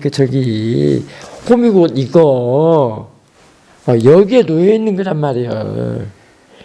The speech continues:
그럼 그게 내 것이 아니야 이제. 사띠의 대상이 될 때는 이거란 말이에요. 여기에 놓여 있는 거.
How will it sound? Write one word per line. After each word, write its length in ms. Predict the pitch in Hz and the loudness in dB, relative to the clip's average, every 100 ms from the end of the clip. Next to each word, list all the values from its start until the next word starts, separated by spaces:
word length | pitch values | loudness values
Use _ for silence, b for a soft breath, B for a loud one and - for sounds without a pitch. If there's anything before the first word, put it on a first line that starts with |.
| b b | b b
그럼 200 | 277 247 | 2 4
그게 160 | 208 156 | 4 4
내 160 | 165 | 2
것이 220 | 226 233 | 2 -2
아니야 300 | - 139 214 | -6 -2 0
이제. 580 | 247 151 151 117 104 104 _ _ - _ _ _ _ _ _ _ _ _ _ _ _ _ _ _ _ - B B B | 0 2 0 0 -4 -14 _ _ -20 _ _ _ _ _ _ _ _ _ _ _ _ _ _ _ _ -20 B B B
사띠의 300 | 247 - 233 | 0 2 2
대상이 300 | 220 226 208 | 2 2 0
될 100 | 180 | -2
때는 180 | 180 151 | -4 -2
이거란 360 | 139 196 220 180 | 0 2 0 0
말이에요. 380 | 147 120 113 131 | -6 -6 -6 -4
여기에 180 | 156 139 | -2 -2
놓여 160 | 139 147 | 0 0
있는 220 | 131 117 | -2 -6
거. 500 | 107 98 107 107 | -6 -4 -4 -4